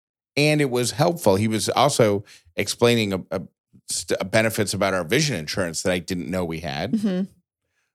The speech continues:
Speaker 1: But I could understand how you got rubbed the wrong way. So I hope you don't think that I didn't believe you the
Speaker 2: No,
Speaker 1: first
Speaker 2: no, no,
Speaker 1: time.
Speaker 2: no. I don't
Speaker 1: Okay.
Speaker 2: think you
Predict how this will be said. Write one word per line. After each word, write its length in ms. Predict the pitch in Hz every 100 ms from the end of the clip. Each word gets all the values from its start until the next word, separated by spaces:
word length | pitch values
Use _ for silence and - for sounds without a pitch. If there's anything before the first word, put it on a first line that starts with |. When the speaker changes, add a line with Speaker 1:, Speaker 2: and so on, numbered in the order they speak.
| _ _ _ -
Speaker 1:
But 120 | 131 139
I 120 | 127
could 120 | 127
understand 460 | 147 135 107 127 110
how 100 | 110
you 200 | 101 92
got 280 | 92 82 95
rubbed 240 | 90 76
the 80 | 90
wrong 260 | 85 67 78
way. 180 | 78
So 160 | 55 143
I 60 | 143
hope 220 | 165 156
you 80 | 131
don't 180 | 117
think 220 | 90 104 92
that 100 | 87
I 60 |
didn't 380 | 90 - 127 95
believe 320 | 73 78 110
you 60 | 240
the 60 |
Speaker 2:
No, 300 | 466 330 - 123
Speaker 1:
first 120 | 262
Speaker 2:
no, 60 |
no, 60 | 349
Speaker 1:
time. 100 | 392
Speaker 2:
no. 160 | 226 160
I 120 | 214
don't 100 | 339
Speaker 1:
Okay. 80 | 208
Speaker 2:
think 180 | 196
you 260 | 180 170 -